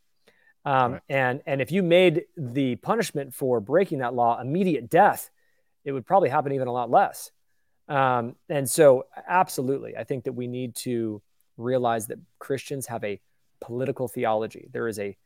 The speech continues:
Speaker 1: um, you know, there's a book, um, I mean, there's lots of great books on this topic. This is called Theonomy. So if you wanna look up stuff here, guys, uh, that, that's the category. But, um,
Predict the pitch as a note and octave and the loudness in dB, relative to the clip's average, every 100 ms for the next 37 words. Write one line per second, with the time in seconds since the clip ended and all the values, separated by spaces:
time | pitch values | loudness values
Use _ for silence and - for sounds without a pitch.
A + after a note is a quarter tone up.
0 | _ _ _ _ _ - B2 G#2+ A2 - | _ _ _ _ _ -12 -8 -8 -10 -10
1 | D3 C3 B2 A2+ G2 F#3 D3+ - - B2+ | -6 -4 -2 -2 6 10 10 8 -6 -4
2 | A2+ G#2+ G2+ F#2+ _ _ _ - - A#2+ | -4 -4 -8 -14 _ _ _ -20 -12 -8
3 | G#2+ B2+ A#2+ G#2 A2 G#2 A#2 - A2+ A2+ | 2 6 6 4 -2 -2 -4 -4 -8 -8
4 | - G2 A2 C#3+ C3+ - A#2+ G2 A#2+ G#2+ | -2 -2 0 -2 -2 -2 -2 0 0 0
5 | G#2 G2 G2 A2+ A#2 A#2 A2 A2+ A2+ G#2+ | -2 -6 -8 -8 -6 -4 -2 -2 -2 -2
6 | - A2+ - B2 A2 G#2+ G#2 - _ _ | 0 0 2 2 4 4 2 -4 _ _
7 | _ - _ A#2 G#2+ G#2+ B2 - B2+ B2 | _ -20 _ -2 0 2 2 4 6 6
8 | - A2 - B2+ A#2+ G#2+ G#2+ G#2+ A#2 A2+ | 4 -2 0 2 2 2 0 2 4 2
9 | - _ _ _ A#2 G#2+ | -2 _ _ _ -6 -4